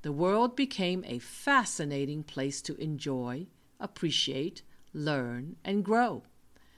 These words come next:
Maybe I was born again because living in the present and living worry-free was paradise for me. After some years, I returned home.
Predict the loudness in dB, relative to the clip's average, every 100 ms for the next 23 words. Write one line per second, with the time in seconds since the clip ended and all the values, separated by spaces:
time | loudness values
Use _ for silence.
0 | -20 _ _ -14 0 6 6 6 4 4
1 | 4 6 2 2 2 4 2 2 0 0
2 | -4 -8 -10 -2 0 2 0 -4 -2 2
3 | 4 4 2 0 0 0 2 0 0 -6
4 | -8 -18 _ -20 _ -8 -4 -2 0 2
5 | 2 2 4 4 4 0 -4 -4 -2 -4
6 | -8 -20 _ _ _ -4 -2 -2 -8 -8
7 | -2 2 2 0 -6 -10 -10 -12 -12 -12
8 | -10 -10 -12 -16 -20 -20 _ -20 -20 -20
9 | _ _ _ _ _ _ _ _ _ _
10 | _ _ _ _ -20 -20 _ 4 4 4
11 | 4 6 8 8 6 2 -2 -2 2 2
12 | 2 2 0 0 0 0 -2